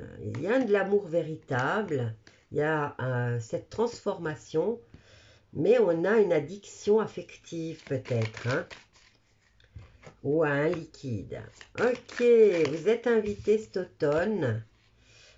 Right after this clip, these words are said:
à enlever le masque. Voilà, ok, ok, ok. Bon, ben, ça bouge, ça bouge. Peut-être il va y avoir, il va falloir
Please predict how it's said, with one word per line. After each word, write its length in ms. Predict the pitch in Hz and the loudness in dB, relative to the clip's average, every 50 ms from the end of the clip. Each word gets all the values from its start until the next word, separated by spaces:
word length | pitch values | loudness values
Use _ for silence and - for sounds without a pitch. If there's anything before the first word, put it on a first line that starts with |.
| _ _ - | _ _ -2
à 140 | - 202 214 | 0 2 4
enlever 460 | 208 185 170 165 165 160 180 254 269 | 4 4 4 2 2 2 2 2 6
le 160 | 240 220 202 | 6 6 6
masque. 840 | 202 196 196 220 254 254 220 185 - - - - - _ - - 165 151 143 135 123 123 120 110 104 98 92 87 80 - 110 98 95 - _ _ _ _ _ - - _ - - - - - - _ _ - _ _ _ _ - - - _ _ _ - - - _ _ _ _ _ _ _ _ _ _ _ _ _ _ _ _ _ _ - - - - _ _ _ _ _ _ _ _ | 4 2 2 4 4 4 2 0 -2 -10 -20 -20 -20 _ -8 -4 -2 0 0 2 2 2 0 0 -2 -4 -6 -10 -12 -14 -16 -18 -18 -20 _ _ _ _ _ -20 -20 _ -12 -12 -12 -12 -14 -20 _ _ -20 _ _ _ _ -16 -16 -16 _ _ _ -20 -20 -20 _ _ _ _ _ _ _ _ _ _ _ _ _ _ _ _ _ _ -20 -20 -20 -20 _ _ _ _ _ _ _ _
Voilà, 680 | - 190 214 247 262 262 247 233 226 208 190 170 156 147 139 123 - - - - | 2 4 6 8 8 8 8 6 6 4 2 0 -2 -4 -8 -12 -16 -20 -14 -6
ok, 340 | - 208 214 214 - - 240 254 262 247 220 185 | -2 -2 -2 -2 -2 -2 0 2 4 4 4 4
ok, 220 | 170 170 - - 214 208 | 2 0 0 0 0 0
ok. 420 | 208 - - 208 196 170 143 131 | 0 -2 -2 -2 0 0 0 0
Bon, 340 | 120 117 120 180 202 226 208 | 0 -2 0 2 2 2 2
ben, 220 | 156 156 160 147 | 0 0 -2 -2
ça 180 | 139 - 208 190 | -2 -2 -2 -4
bouge, 600 | 175 170 175 214 247 269 302 302 285 226 170 160 151 135 123 123 120 110 - - - - - - | -4 -2 -2 0 0 2 2 2 0 0 0 0 2 2 0 -2 -4 -4 -8 -8 -10 -10 -20 -18
ça 200 | - - 170 156 | -10 -6 -6 -6
bouge. 500 | 151 147 170 202 226 262 277 254 214 180 175 156 - - | -4 -4 -2 -2 0 0 0 -2 -2 -2 -2 -2 -2 -4
Peut-être 440 | - 175 - 247 262 262 - - 175 170 | -6 -2 0 2 0 0 0 -2 0 0
il 300 | 165 165 160 170 170 156 | 0 0 -2 -4 -4 -4
va 160 | 151 180 180 | -2 0 0
y 80 | 185 | 0
avoir, 380 | 180 170 156 147 185 190 208 190 | 0 -2 -2 -2 -2 -2 -2 -2
il 80 | 170 147 | -2 -2
va 80 | 156 | -4
falloir 680 | 156 - 175 170 175 202 214 233 226 220 - 160 139 | -4 -4 -4 -2 0 2 2 2 0 0 -2 -4 -4